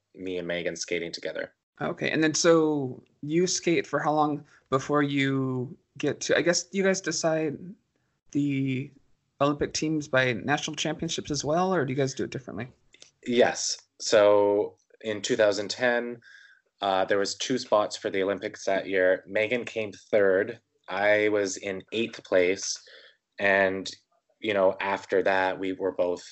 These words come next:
Speaker 1: of course, I was really disappointed that I, I didn't make it. And Megan was, of course, probably even more so because she was just one spot away. She was the alternate for the Olympics. And, um, we both took a little bit of, uh,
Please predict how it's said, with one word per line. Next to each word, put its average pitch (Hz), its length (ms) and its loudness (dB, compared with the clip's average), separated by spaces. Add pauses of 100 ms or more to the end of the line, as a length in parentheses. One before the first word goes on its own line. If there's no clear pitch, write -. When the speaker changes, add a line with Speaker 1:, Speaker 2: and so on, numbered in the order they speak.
(200)
Speaker 1:
of 92 120 -6
course, - 560 -4 (200)
I 101 100 4
was 90 200 0
really 90 220 2
disappointed 90 760 -2
that 92 140 4
I, 87 300 2
I 87 200 -2 (260)
didn't 90 280 -4
make 87 280 -4
it. 110 180 6
And 87 220 -2
Megan 90 280 0
was, 82 200 -6
of - 100 -12
course, - 400 -4 (720)
probably 92 340 0
even 90 240 -4
more 101 240 4
so 92 340 2
because 90 260 -2
she - 140 -4
was 90 160 -2
just 80 240 -8
one 90 260 0
spot 87 320 -2
away. 85 240 2
She 85 140 -4
was 82 120 -6
the - 180 -10
alternate 92 500 -4
for 90 120 -2
the 85 140 0
Olympics. 82 560 -2 (760)
And, 101 560 4
um, 98 460 4
we 117 100 4
both 120 260 4
took 120 180 -2
a 117 40 0
little 107 220 2
bit 104 160 0
of, 95 180 0 (100)
uh, 85 460 -2